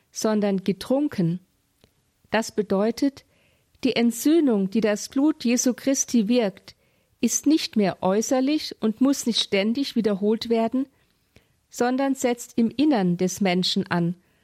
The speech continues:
und bewirkt eine grundsätzliche Wandlung und Neuschaffung seines Herzens. Viertens. Das Gottesvolk, das durch diesen Bund begründet wird,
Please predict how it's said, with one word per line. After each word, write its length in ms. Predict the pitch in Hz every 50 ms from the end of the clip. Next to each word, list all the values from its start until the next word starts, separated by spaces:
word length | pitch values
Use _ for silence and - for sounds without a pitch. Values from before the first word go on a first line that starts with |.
| _ _ _ _ _ _ _
und 160 | - 220 -
bewirkt 460 | - 226 214 208 240 254 254 - - -
eine 200 | 208 208 208 202
grundsätzliche 1000 | - - - 269 285 285 - - 233 220 220 - - 220 208 - 214 196 175 190
Wandlung 500 | 185 190 220 233 - - 254 262 262 240
und 320 | - - 202 190 - -
Neuschaffung 720 | 196 196 208 220 - - - 214 185 185 - - 208 208 - -
seines 480 | - - 185 175 175 190 208 - -
Herzens. 640 | 214 196 175 175 180 - - 151 170 185 - - - _ _ _ _ _ _ _ _ _ _ _ _ _ _ _ _ _ _ _ _ _ _ _ _ _ _ _ _ _ _ _
Viertens. 640 | - - 269 254 - - 190 170 170 - - - - _ _ _ _ _ _ _ _ _ _ _ _ _ _ _ _ _ -
Das 260 | 233 233 - - -
Gottesvolk, 760 | 254 285 285 - 269 226 - - - 202 185 185 190 - -
das 200 | 220 214 - -
durch 200 | 247 240 - -
diesen 360 | 277 302 330 - 330 302 269
Bund 420 | - 254 247 233 208 190 - - -
begründet 680 | 202 202 - - 220 254 262 254 226 196 180 180 - -
wird, 280 | 175 170 175 - -